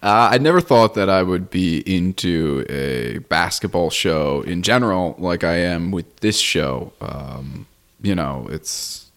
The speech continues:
really entertaining. The animation is, I think, really well done. They do a good job of keeping the game interesting, which I feel like is, if you're not into basketball, which I'm not entirely,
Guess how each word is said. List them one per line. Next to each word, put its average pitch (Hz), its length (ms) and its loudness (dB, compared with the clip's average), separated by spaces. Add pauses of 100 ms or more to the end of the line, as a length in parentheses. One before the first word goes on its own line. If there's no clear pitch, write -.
(180)
really 107 760 4
entertaining. 127 840 2
The 90 640 0
animation 95 640 2
is, 85 200 -2
I 90 140 0
think, 90 240 -6
really 85 180 0
well 78 220 -4
done. 92 460 0 (480)
They 92 580 2
do 110 320 2
a 98 60 2
good 101 300 0
job 90 720 0
of 73 680 -6 (160)
keeping 95 800 -2
the 92 180 -6
game 117 580 2
interesting, 185 640 0
which - 140 -4
I 104 60 2
feel 101 240 2
like 92 320 0
is, 87 400 -2
if - 120 -12
you're 90 120 -2
not 87 220 0
into 76 120 -4
basketball, 78 480 -2
which 82 160 -10
I'm 160 100 -2
not 87 140 0
entirely, - 580 -6